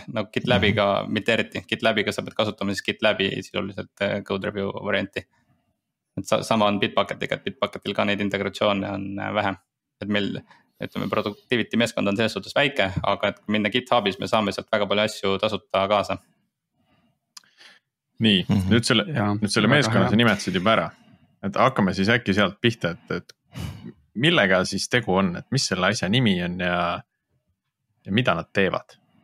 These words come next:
Speaker 1: Me nüüd nimetame seda productivity meeskonnaks, aga noh, sisuliselt mina kui selline olen olnud productivity engineer, Mart, väga pikalt. Et, äh, aga lihtsalt varem ma olin lihtsalt see C I tüüp, kes teadis, kuidas, äh,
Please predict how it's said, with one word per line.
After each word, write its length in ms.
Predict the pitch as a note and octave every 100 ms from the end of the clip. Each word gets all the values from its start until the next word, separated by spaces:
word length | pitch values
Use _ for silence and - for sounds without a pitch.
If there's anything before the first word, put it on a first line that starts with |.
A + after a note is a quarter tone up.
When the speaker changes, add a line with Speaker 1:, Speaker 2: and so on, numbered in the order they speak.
| _ _ _ _ _ _ _ _ _ _ _ _ _ _ _ _ _ _ _ _ -
Speaker 1:
Me 160 | C#3
nüüd 100 | E3
nimetame 380 | C3 E3 - G#2+
seda 180 | G#2+ A2
productivity 640 | G2 A#2 G#2 D3+ C3+ - A#2
meeskonnaks, 520 | B2 - F#2+ F#2+ - _ _
aga 240 | A2+ G#2+ G#2+ G#2+ - -
noh, 120 | A2+ _ -
sisuliselt 420 | D#3 C#3+ A2 G2+
mina 220 | D3 C#3+ G2+
kui 80 |
selline 280 | G2+ C3+ G#2+
olen 220 | G#2+ G#2
olnud 340 | A2+ C3 G#2+ -
productivity 640 | B2 B2+ G2+ D#3+ C#3 -
engineer, 460 | A2 A2 C3+ A2 F#2+ - _ _ _ -
Mart, 180 | A#2 -
väga 200 | B2 B2+ A#2
pikalt. 380 | A2+ - - - _ _ -
Et, 180 | F#2+ _ G2
äh, 140 | G2 -
aga 140 | G#2 G#2+
lihtsalt 240 | A#2 A2
varem 240 | C#3 A#2+ G#2 G#2+
ma 100 | A#2
olin 140 | A2
lihtsalt 220 | A2 G#2+
see 180 | - A#2
C 200 | - D3+
I 120 | C3 A#2
tüüp, 340 | F3 A#2+ -
kes 260 | - A2+ - A2+
teadis, 300 | C3+ A#2+ G2+
kuidas, 380 | - A#2 G#2 - -
äh, 320 | G#2+ G#2 G#2+